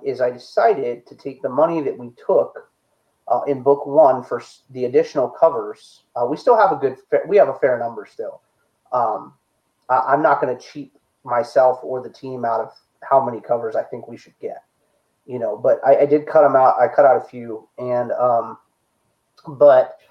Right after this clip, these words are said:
uh, just in case anybody's wondering, Adam Fields is still doing a cover. Marissa Pope is still doing a cover. Gabby's still doing a cover. Kyle Willis is still doing a cover.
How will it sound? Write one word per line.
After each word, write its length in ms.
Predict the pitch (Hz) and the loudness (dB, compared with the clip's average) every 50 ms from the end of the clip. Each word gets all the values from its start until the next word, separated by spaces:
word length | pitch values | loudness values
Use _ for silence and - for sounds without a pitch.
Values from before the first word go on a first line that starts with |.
| _ _ _ - | _ _ _ 0
uh, 460 | - 139 135 131 127 127 123 117 117 139 | 4 4 6 6 6 6 4 2 0 -4
just 200 | 151 151 - - | -8 -12 -8 -4
in 80 | 151 143 | -2 -2
case 100 | 135 151 | -2 -2
anybody's 280 | 143 135 143 139 123 | 0 0 0 0 0
wondering, 340 | 127 139 139 135 135 131 - - - _ _ _ - | -2 -4 -4 -2 -4 -10 -12 -16 -20 _ _ _ 0
Adam 260 | 151 156 156 151 139 - | 2 4 4 2 2 -2
Fields 300 | - 156 147 147 139 139 | 0 0 0 0 0 -4
is 80 | 131 - | -10 -6
still 220 | - 147 135 127 | -4 -4 -4 -2
doing 320 | 131 135 131 131 131 123 127 | -2 -4 -4 -4 -8 -8 -8
a 100 | 123 123 | -8 -4
cover. 360 | - 147 127 123 123 123 123 | 0 0 0 2 2 0 0
Marissa 340 | 123 131 147 147 147 - - | 0 0 0 0 0 -4 0
Pope 240 | - 143 135 127 120 | 2 2 2 2 -2
is 60 | - | -8
still 180 | - 139 127 123 | -6 -6 -4 -4
doing 160 | 127 123 123 | -4 -6 -6
a 60 | 120 | -6
cover. 320 | - - 127 123 120 120 123 | -2 0 0 0 0 -2 -2
Gabby's 400 | 135 147 143 143 139 127 123 - | 0 2 2 2 2 0 -4 -6
still 160 | - 131 127 | -8 -8 -6
doing 160 | 131 123 123 | -6 -6 -6
a 60 | 117 | -8
cover. 340 | - - 123 123 120 117 110 - | -4 -2 -2 -2 -2 -4 -4 0
Kyle 300 | 160 151 151 139 131 131 | 0 4 4 4 2 2
Willis 240 | 127 123 120 110 - | -2 -4 -4 -6 -8
is 80 | 113 | -14
still 180 | - - 127 123 | -12 -10 -10 -8
doing 180 | 127 127 117 | -8 -10 -10
a 40 | 113 | -8
cover. 260 | - 123 117 113 110 | -6 -6 -6 -6 -8